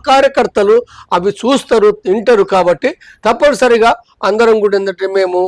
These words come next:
ఆ నిర్ణయం తీసుకొని అంటే ఒకే దఫాగా మళ్ళీ చీలిపోవడం కాకుండా,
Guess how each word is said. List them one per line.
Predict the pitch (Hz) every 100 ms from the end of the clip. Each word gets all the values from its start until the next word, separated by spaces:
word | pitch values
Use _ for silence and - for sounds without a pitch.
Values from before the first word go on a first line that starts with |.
| 175
ఆ | 175
నిర్ణయం | 170 175 233 185
తీసుకొని | 190 - 180 180
అంటే | 175 170
ఒకే | 165 165 269 269
దఫాగా | 226 175 165 175 156
మళ్ళీ | 190 214
చీలిపోవడం | - 240 240 226 214 196 175
కాకుండా, | 180 175 143 170